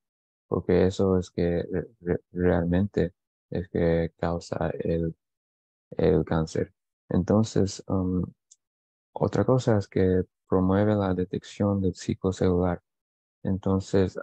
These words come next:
ayuda a detener el crecimiento de ce-, células cancerosas. ¿Ok? O-, otra cosa es que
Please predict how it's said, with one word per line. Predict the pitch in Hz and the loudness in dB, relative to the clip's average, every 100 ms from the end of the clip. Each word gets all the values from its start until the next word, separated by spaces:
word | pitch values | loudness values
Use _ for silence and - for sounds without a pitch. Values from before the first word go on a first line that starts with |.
| - | -12
ayuda | 92 92 95 110 101 98 - | -4 0 2 4 4 2 -2
a | - 90 | -6 -2
detener | 90 87 90 87 110 127 98 - _ _ _ _ _ _ _ | 0 -2 -2 -2 0 -2 -4 -10 _ _ _ _ _ _ _
el | 78 85 | -4 0
crecimiento | 90 87 95 92 110 110 90 90 | -2 -2 -2 0 0 -2 -4 -2
de | 87 87 | -2 -2
ce-, | - - - | -4 -8 -6
células | - 95 95 92 - | 0 2 2 0 -2
cancerosas. | 82 85 87 85 82 - - - _ _ _ _ | -6 -4 -2 -2 -4 -10 -18 -20 _ _ _ _
¿Ok? | - - 107 117 _ _ - _ _ _ _ - | -10 -2 -2 -2 _ _ -20 _ _ _ _ -4
O-, | - - - | 0 0 -4
otra | - 98 - 113 | -2 0 0 0
cosa | 113 120 117 104 101 | 0 2 2 2 2
es | - | -2
que | - 92 92 92 92 | -4 -2 0 0 -2